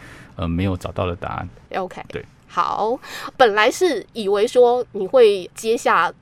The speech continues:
Speaker 2: 家中的药局的一个经营哦，但是后来没有，你是选择出来自己开药局。在过去家里面经营药局的这个过程当中，你有学到任何的，呃，就是可以帮助你现在自己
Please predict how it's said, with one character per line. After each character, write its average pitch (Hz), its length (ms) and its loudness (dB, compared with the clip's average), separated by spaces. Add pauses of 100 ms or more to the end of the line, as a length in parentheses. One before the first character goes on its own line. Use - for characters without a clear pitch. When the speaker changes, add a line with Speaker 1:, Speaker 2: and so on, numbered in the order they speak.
(140)
Speaker 2:
家 202 200 0
中 202 300 -4
的 185 160 -6
药 220 220 2
局 165 240 -16
的 180 240 -4
一 185 100 -16
个 185 160 -6
经 247 320 -6
营 170 220 -10
哦， 196 180 -6
但 302 140 0
是 311 80 -6
后 285 180 4
来 185 140 2
没 180 240 -4
有， 180 160 -4
你 190 120 -8
是 247 160 -8
选 190 240 -6
择 175 160 -8
出 220 260 -4
来 180 140 -4
自 262 200 -10
己 - 420 -18
开 185 560 -4
药 214 220 0
局。 - 280 -18 (640)
在 - 180 0
过 359 280 2
去 - 420 -10 (100)
家 339 220 2
里 208 160 -2
面 202 460 0
经 285 200 -2
营 202 200 -2
药 214 180 2
局 156 260 -16
的 190 140 -10
这 226 160 -8
个 214 80 -2
过 190 180 0
程 175 200 -12
当 180 280 -8
中， 185 300 -6
你 339 160 0
有 208 340 4
学 208 400 -6
到 247 280 0
任 233 200 -2
何 180 360 -8
的， 175 320 -6 (300)
呃， 180 120 -10
就 233 140 -6
是 240 180 -4
可 233 160 -4
以 254 80 -4
帮 320 260 2
助 339 200 2
你 175 120 -4
现 226 200 0
在 214 160 0
自 208 160 -12
己 - 280 -18